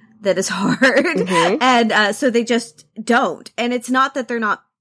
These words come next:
Speaker 1: motivated. It's just that they don't have, they aren't capable of having that intrinsic motivation that other people do.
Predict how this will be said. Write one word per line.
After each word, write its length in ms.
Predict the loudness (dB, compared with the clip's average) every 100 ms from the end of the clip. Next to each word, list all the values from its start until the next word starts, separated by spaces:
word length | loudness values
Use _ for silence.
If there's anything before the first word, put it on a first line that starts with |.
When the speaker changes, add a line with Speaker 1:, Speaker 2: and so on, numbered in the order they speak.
| _
Speaker 1:
motivated. 840 | -4 0 0 -2 -4 -4 -4 -4 -4
It's 260 | -6 -6
just 200 | -8 -6
that 140 | -8 -6
they 80 |
don't 200 | -6 -8 -12
have, 680 | -14 -4 2 4 2 -2 _ _ _
they 100 | 0
aren't 220 | 2 2 -2
capable 560 | -2 0 -2 -4 -4 0
of 220 | 0 0
having 440 | -2 -4 -4 -6
that 240 | 0 0 -2
intrinsic 520 | -8 -8 -6 -6 -6 -6
motivation 600 | -6 -4 -4 -4 -6 -6
that 140 | -8
other 180 | -10 -10
people 300 | -10 -12 -12
do. 440 | -4 -2 -2 -4